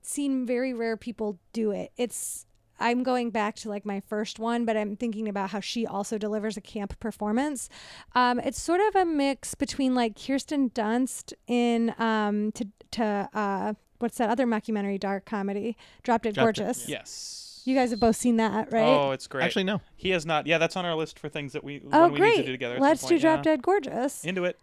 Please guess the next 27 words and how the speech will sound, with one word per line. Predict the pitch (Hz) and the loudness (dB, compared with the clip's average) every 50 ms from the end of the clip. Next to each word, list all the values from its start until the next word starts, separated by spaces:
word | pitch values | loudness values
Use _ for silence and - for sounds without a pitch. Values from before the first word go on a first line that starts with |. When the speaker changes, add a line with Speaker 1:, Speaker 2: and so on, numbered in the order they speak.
| _ _ - - | _ _ -6 -2
Speaker 1:
Um, | 247 254 247 247 247 240 240 240 240 240 240 240 240 240 - - _ _ _ _ _ _ _ _ _ _ _ _ _ - | 0 2 4 4 2 2 2 2 2 4 4 2 2 0 -2 -8 _ _ _ _ _ _ _ _ _ _ _ _ _ -6
so | - - - 190 190 - - _ - - _ - - - - | 2 4 6 6 4 2 -2 _ -18 -20 _ -20 -18 -6 -2
Kirsten | 311 349 339 - - 349 | 0 0 0 0 0 0
Dunst, | 320 320 302 285 - - - | 2 2 2 0 -2 -2 -2
or | |
you | 277 254 285 294 | 2 4 4 4
do | 240 220 285 311 320 | 4 4 4 6 6
love | 302 262 240 | 6 4 4
Fargo | - 254 240 247 226 233 220 | 4 2 2 4 4 2 2
though, | 208 202 202 202 208 214 - | 2 2 0 0 -2 -4 -6
the | - 233 | -8 -8
T | - 254 233 | -6 -4 -2
V | 233 240 | -2 -2
series? | - - 277 294 320 339 349 139 123 | -2 -2 0 0 0 0 0 0 -2
Speaker 2:
Mm, | 120 117 117 117 | -2 -2 -2 0
yes, | 113 110 104 - | 0 -2 -2 -2
I | 117 107 | -2 4
Speaker 1:
So | - 320 302 | 6 8 8
Speaker 2:
do. | 277 240 | 8 6
Speaker 1:
her | 294 330 339 | 6 4 4
character | - - 311 294 311 311 - 330 320 | 4 2 2 4 4 2 2 0 0
in, | 302 285 | 0 0
like, | 285 277 - | -2 -4 -4
the | 277 247 | -4 -4
second | - - 240 240 240 254 247 233 | -2 -2 -2 -2 -2 -2 -4 -6
season, | - - 247 226 240 226 311 330 359 370 | -6 -6 -6 -4 -4 -2 -2 0 0 0
Speaker 2:
Mm-hmm. | 381 131 127 123 120 | -2 -2 -4 -4 -6